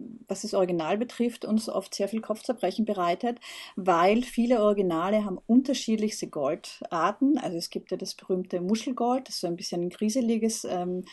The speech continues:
mit dem Pinsel aufgebrachtes Gold ist. Und dann gibt es das Blattgold, das ist das flächige, sehr glänzende Gold.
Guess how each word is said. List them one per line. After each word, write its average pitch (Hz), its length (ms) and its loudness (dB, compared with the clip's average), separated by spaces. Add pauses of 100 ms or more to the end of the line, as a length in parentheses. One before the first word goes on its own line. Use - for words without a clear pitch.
(160)
mit 185 160 -4
dem 180 140 -2
Pinsel 254 400 6
aufgebrachtes 269 720 -4
Gold 262 280 0
ist. - 320 -6 (420)
Und 254 340 6
dann 220 140 4
gibt 185 140 -6
es 160 100 -8
das - 160 -12
Blattgold, 220 840 0
das 185 100 -10
ist - 140 -14
das 180 160 -6
flächige, 226 720 0 (100)
sehr - 300 -4
glänzende 220 640 0
Gold. 269 320 2